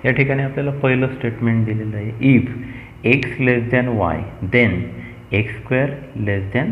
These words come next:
y square, where x and y belongs to R is a set of real number.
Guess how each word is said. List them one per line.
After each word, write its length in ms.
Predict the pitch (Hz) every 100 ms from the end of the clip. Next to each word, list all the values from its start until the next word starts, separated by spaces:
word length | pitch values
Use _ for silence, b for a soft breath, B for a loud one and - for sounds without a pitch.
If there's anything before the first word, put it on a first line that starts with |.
| -
y 240 | 98 92 92
square, 380 | - - 82 80 - B B -
where 260 | 139 143 139 - 123
x 220 | 127 - 131
and 160 | 127 123
y 180 | 123 131 135 - - - - -
belongs 380 | 107 104 110 113 113
to 100 | - 90
R 120 | 87 110
is 220 | 107 117
a 40 | 127 -
set 240 | 104 -
of 400 | 123 - - 107
real 320 | 98 90 82
number. 400 | 80 78 76 -